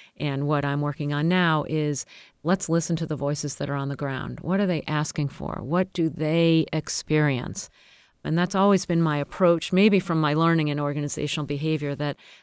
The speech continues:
the front line knows what it needs. They are in the best situation to be able to articulate what works and doesn't work.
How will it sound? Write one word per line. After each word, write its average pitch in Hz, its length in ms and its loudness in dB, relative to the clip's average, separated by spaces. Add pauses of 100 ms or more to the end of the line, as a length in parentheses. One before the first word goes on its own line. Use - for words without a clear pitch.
the 220 80 0
front - 240 0
line 165 280 2
knows 139 480 -6 (380)
what 156 180 0
it - 100 -6
needs. - 480 -6 (220)
They 165 420 2
are 143 420 -2
in 165 220 4
the 151 80 2
best - 640 -2
situation 147 640 0
to 160 100 -6
be 143 220 0
able 143 160 -2
to - 120 -8
articulate 151 680 -2
what 143 180 -4
works 139 300 -2
and 139 100 -4
doesn't 135 240 -6
work. 135 300 -4